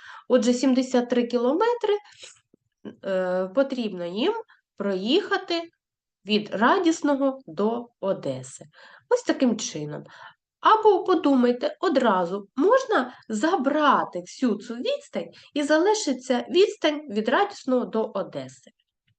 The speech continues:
Спробуйте другим шляхом розв'язати цю задачку. Далі, дітки, давайте з вами, за канікули, мабуть, все забулися вже,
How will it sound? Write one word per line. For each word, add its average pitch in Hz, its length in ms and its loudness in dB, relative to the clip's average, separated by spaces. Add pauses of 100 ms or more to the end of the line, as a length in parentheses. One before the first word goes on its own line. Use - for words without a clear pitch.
Спробуйте 226 600 2
другим 165 400 0
шляхом 311 500 -2
розв'язати 202 640 -2
цю 185 340 -12 (340)
задачку. 135 680 -4 (880)
Далі, 202 420 0
дітки, 294 440 -2 (400)
давайте 285 420 2
з - 140 -6
вами, 185 340 2 (380)
за 196 180 0
канікули, 233 540 -2
мабуть, 180 400 -4
все - 280 -2
забулися 185 720 2
вже, 143 260 -8